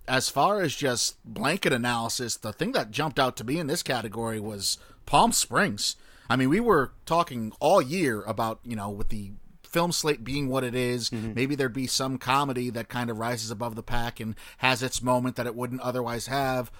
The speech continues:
Speaker 1: We were spot on with that, except that neither of us thought it would be Palm Springs at the outset. We kind of thought it would be more King of Staten Island, but here's Palm Springs, and we're gonna talk about Borat too, both having moments.
Speaker 2: I do think, like, we're honing in on some energy. Like, I, you, you talked about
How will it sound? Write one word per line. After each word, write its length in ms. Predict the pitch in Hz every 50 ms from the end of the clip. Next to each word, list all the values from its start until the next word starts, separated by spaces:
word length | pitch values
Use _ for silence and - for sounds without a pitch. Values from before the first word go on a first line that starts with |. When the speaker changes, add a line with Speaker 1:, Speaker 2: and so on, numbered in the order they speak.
| - - - -
Speaker 1:
We 120 | 113 131 139
were 120 | 139 131
spot 360 | - - - 170 180 185 -
on 240 | 160 190 240 262 190
with 140 | 147 131 -
that, 180 | - 123 127
except 380 | 127 127 - - - 139 - -
that 260 | 135 127 120 - 127
neither 300 | 151 151 160 170 165 160
of 100 | 151 135
us 140 | 139 135 -
thought 160 | - 151 143
it 40 | 139
would 100 | 131 120
be 100 | 120 127
Palm 300 | 123 - - 151 139 127
Springs 320 | - - 147 147 143 123
at 80 | 127 -
the 100 | 120 120
outset. 340 | 131 165 190 - - 127 110
We 80 | 123
kind 220 | 123 - 143 131 117
of 60 | -
thought 180 | - 123 120 120
it 60 | 110
would 140 | 113 101 98
be 100 | 120 117
more 400 | 117 107 113 120 120 117 113 - - - - - -
King 220 | - - 147 135
of 80 | 117 -
Staten 400 | - - 147 139 135 117 117 123
Island, 420 | 156 185 165 127 113 104 101 -
but 220 | - 117 110 98 113
here's 280 | 117 135 143 147 135
Palm 300 | - - 143 143 147 143
Springs, 400 | - - - 127 131 156 170 -
and 60 | 135
we're 60 | 120 120
gonna 120 | 131 127
talk 180 | - 143 135 127
about 220 | 123 120 117 - - - - - 117
Borat 440 | 107 117 127 151 147 139 135 131 -
too, 260 | - 156 190 165 110
both 240 | 95 92 127 151 -
having 260 | 135 117 107 101 101
moments. 380 | 101 98 95 92 - - - - - - - - -
Speaker 2:
I 140 | 135 147 151
do 240 | 123 117 180 208 233
think, 460 | 240 - 208 190 175 151 147 - 135
like, 280 | 131 120 117 107 -
we're 500 | 113 107 120 143 147 151 147 143 143 131 123
honing 600 | - - - - - 156 156 160 160 160 156 147
in 120 | 143 139 131
on 140 | 123 120
some 240 | 120 - - 113 107 -
energy. 560 | 113 110 107 101 92 82 - 92 95 90 92
Like, 220 | 92 98 101 -
I, 220 | 110 127 135 139 143
you, 220 | 135 139 143 135 123
you 120 | 151 131
talked 300 | 123 - 139 123 120 -
about 320 | - 107 110 110 104 101